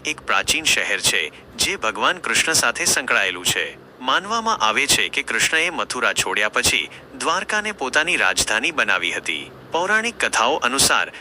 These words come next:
દ્વારકા સમુદ્રમાંથી જમીન મેળવીને બનાવવામાં આવ્યું હતું. મહાભારતમાં પણ દ્વારકાનો ઉલ્લેખ જોવા મળે છે.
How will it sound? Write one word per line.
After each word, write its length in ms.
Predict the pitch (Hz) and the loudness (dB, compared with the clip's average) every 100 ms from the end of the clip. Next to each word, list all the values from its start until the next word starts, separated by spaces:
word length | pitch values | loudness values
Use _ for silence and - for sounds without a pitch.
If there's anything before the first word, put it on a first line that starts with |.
| - 123 | -16 -6
દ્વારકા 420 | 135 170 190 233 | -2 -2 -2 0
સમુદ્રમાંથી 800 | - 117 117 131 131 123 147 156 | 0 -2 -2 0 2 2 0 0
જમીન 360 | 104 104 151 | 0 0 -2
મેળવીને 420 | 120 104 101 120 | 0 0 0 0
બનાવવામાં 680 | 156 104 98 90 95 110 131 | 0 2 2 2 2 2 2
આવ્યું 320 | 131 107 95 | 2 0 -4
હતું. 280 | 95 90 78 - - 127 | -4 -6 -8 -16 -10 -2
મહાભારતમાં 760 | 120 180 165 165 190 185 190 | 0 2 2 2 2 0 0
પણ 220 | - 208 131 | 2 -2 0
દ્વારકાનો 520 | 104 113 - 156 180 | 2 2 2 0 0
ઉલ્લેખ 440 | 107 98 123 143 | -2 -2 -2 -2
જોવા 300 | 110 101 92 | -2 0 0
મળે 260 | 87 85 82 | 2 2 2
છે. 200 | - | 0